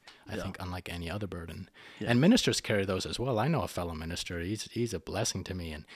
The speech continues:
Speaker 1: the way he carries himself, the way he's grinding, the way he's studying, the way he's going in, this man's ready to give faithful answers and ready to minister and lead. I don't, I don't know if he's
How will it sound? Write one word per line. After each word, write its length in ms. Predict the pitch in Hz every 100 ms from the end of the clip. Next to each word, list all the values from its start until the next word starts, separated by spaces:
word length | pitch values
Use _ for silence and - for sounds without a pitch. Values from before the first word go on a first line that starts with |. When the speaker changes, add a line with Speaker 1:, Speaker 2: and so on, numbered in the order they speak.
| - -
Speaker 1:
the 80 | -
way 160 | 104 110
he 100 | 113
carries 320 | - 110 107
himself, 400 | 107 - 107 107
the 80 | 92
way 160 | 95
he's 240 | 101 101 92 - _ _ _ -
grinding, 560 | 92 98 101 107 107
the 80 | 101
way 120 | 101
he's 120 | 101 -
studying, 580 | - - 104 104 107
the 80 | 101
way 120 | 95
he's 100 | 101 98
going 340 | 104 104 104
in, 340 | 101 107 104 - - - - - _
this 120 | -
man's 240 | 143 123 95
ready 320 | 95 104 107
to 100 | 101
give 180 | 98 87
faithful 480 | - 90 92 101 82
answers 400 | 87 92 101 90
and 160 | 80
ready 200 | 87 92
to 120 | -
minister 320 | 82 90 - 90
and 100 | 76
lead. 260 | 90 90 - - - - - _
I 140 | - 98
don't, 160 | 95 92
I 60 |
don't 240 | 95 95 - _ -
know 360 | 98 92 92 -
if 220 | 90 -
he's 220 | 92 85